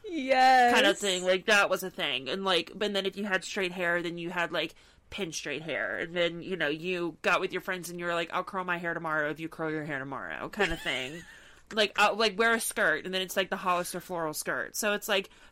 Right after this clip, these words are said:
Speaker 2: back in simpler times. But, like, now, if you don't have a middle part,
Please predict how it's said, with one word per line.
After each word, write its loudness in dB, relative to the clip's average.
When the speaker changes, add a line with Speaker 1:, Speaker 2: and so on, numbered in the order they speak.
Speaker 2:
back 2
in -8
simpler -6
times. -8
But, -2
like, 2
now, 2
if -2
you 4
don't -2
have 0
a -6
middle 0
part, 2